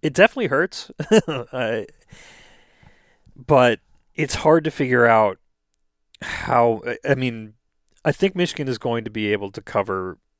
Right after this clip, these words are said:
relatively well for Moussa Diabate's absence. He was always a guy who was going to be a better N B A prospect than a college player.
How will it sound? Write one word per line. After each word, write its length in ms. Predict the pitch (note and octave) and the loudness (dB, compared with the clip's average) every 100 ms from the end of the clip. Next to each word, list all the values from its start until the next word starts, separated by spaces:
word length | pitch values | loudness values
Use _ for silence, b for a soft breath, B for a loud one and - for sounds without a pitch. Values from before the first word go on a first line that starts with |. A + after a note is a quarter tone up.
| _ | _
relatively 600 | C#3+ C3 C#3+ D3+ - B2 | -12 0 2 2 -2 -4
well 220 | A2 G2 F#2+ | -2 -2 -2
for 180 | F#2+ | -6
Moussa 320 | E2+ F2+ - F#2+ | -10 -10 -10 -12
Diabate's 720 | F#2+ F2+ F2+ F2+ G2+ F#2+ G2+ | -12 -8 -6 -6 -8 -8 -6
absence. 500 | F#2+ - G2 G2 - | -6 -8 -16 -16 -16
He 120 | G2+ | -12
was 160 | G2+ | -8
always 280 | G#2 G#2+ G#2 | -2 -2 -2
a 40 | G#2 | -4
guy 200 | F#2+ G#2 | -4 -4
who 80 | - | -6
was 120 | F#2+ | -14
going 260 | - F#2+ | -12 -12
to 80 | F#2+ | -12
be 420 | F#2 F#2+ F2+ F#2 _ _ _ - | -12 -12 -10 -14 _ _ _ -4
a 80 | G#2+ | -2
better 300 | G2 G2 F#2+ | 2 0 0
N 140 | G2 | -2
B 160 | G2 F#2 | -4 -6
A 60 | |
prospect 720 | F2+ - F#2+ - - G2+ - | -4 0 0 0 -4 -4 -4
than 100 | - | -10
a 60 | F2+ | -10
college 520 | - - F#2 F2+ - | -8 -4 -2 -4 -8
player. 540 | - G2 G#2+ B2+ D3 | -6 0 0 0 -8